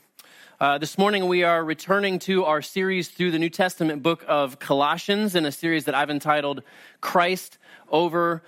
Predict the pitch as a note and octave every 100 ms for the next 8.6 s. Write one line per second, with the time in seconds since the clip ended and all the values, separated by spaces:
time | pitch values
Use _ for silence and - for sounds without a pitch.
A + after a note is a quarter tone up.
0 | - - D3+ E3+ E3+ C3 B2+ D#3+ D3 D3
1 | D#3+ D#3 D3 C3+ E3+ G#3+ E3 D3+ D3+ D#3+
2 | - F#3 F#3 D3+ D#3 D3 - D3+ D3+ D3
3 | C#3+ C#3 - C#3+ D3 - C3+ - D3 -
4 | B2+ A#2 D#3 D3 E3 F#3 - - - -
5 | D3 F3 F#3 F#3 E3+ E3+ D#3 D#3 - -
6 | F#3 F#3+ F3 F3+ F3+ F#3 D#3+ D#3+ D#3+ D3
7 | - D#3 D#3 D3 C#3 D3 F3 E3 C#3 C3+
8 | - D#3 F3 C3 C3+